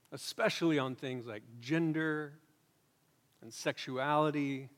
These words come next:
and marriage, women's right to choose and our stance on life. Like, you, you, if you hold to some traditional biblical values, you're gonna come under fire.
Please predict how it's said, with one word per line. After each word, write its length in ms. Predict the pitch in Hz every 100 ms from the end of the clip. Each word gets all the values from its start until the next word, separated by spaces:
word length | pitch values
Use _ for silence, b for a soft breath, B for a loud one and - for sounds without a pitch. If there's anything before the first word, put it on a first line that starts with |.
| _ _ _ _ _ _ _ _ _ _ -
and 140 | 104
marriage, 760 | 104 131 143 156 156 147 139 - - _ _ _ _ _ _ _ _ _ _ _ _ _ _ _ _ _ _ _ _ - - _ _ -
women's 540 | 131 120 147 143 135
right 240 | 139 151 147
to 60 | 120
choose 640 | - 160 151 147 147 147
and 200 | 127 120 - b b b _ 135
our 140 | 143
stance 480 | - 160 151 139 156
on 180 | 135 127
life. 400 | 139 156 147 151
Like, 160 | 127 - b b -
you, 160 | 160
you, 300 | 151 156 196 170
if 160 | 147
you 220 | 180 214 B B
hold 460 | - - 208 240 208
to 80 |
some 200 | 190 185
traditional 540 | 160 170 165 170 190 165
biblical 400 | 165 160 147 147
values, 500 | 143 202 151 135 120
you're 120 | 156
gonna 160 | 180 139
come 240 | 156 151
under 160 | 135 113
fire. 400 | 165 196 110